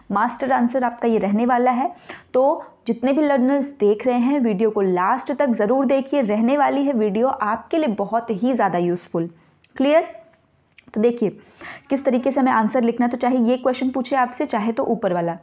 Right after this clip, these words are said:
आपका आंसर यही होने वाला है। सिर्फ एक और चीज़ कि जब आप आंसर को राइट कर रहे हैं, ठीक, अगर आप चाहते हैं कि आपको मैक्सिमम मार्क्स मिले, तो जैसे आप देख रहे हैं कि इस क्वेश्चन में आपका पूछा क्या है,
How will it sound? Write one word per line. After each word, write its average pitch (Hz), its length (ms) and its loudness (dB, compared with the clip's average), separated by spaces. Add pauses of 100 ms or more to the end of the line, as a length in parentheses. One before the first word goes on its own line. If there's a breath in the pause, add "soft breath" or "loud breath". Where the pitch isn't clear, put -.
(140)
आपका 214 280 -2
आंसर 208 380 -2
यही 220 160 2
होने 220 260 0
वाला 208 220 0
है। 233 120 -2
सिर्फ 311 200 -6 (720 loud breath)
एक 247 160 2
और 240 80 2
चीज़ 285 300 -2
कि 311 60 -2
जब 254 160 0
आप 254 160 -4
आंसर 214 260 0
को 233 140 -4
राइट 226 240 0
कर 294 180 0
रहे 285 120 0
हैं, 285 360 0 (240 loud breath)
ठीक, 311 200 -2
अगर 240 220 0
आप 240 180 -2
चाहते 226 280 -2
हैं 269 100 0
कि 269 60 0
आपको 262 200 -2
मैक्सिमम 226 560 0
मार्क्स 202 360 -2
मिले, 175 160 -2 (360 loud breath)
तो 196 60 -2
जैसे 226 240 0
आप 220 180 0
देख 214 280 0
रहे 247 100 0
हैं 254 160 2
कि - 80 -8
इस 240 160 -4
क्वेश्चन 240 320 0
में 240 100 4
आपका 226 280 0 (180)
पूछा 233 260 -2
क्या 240 160 -2
है, 240 160 0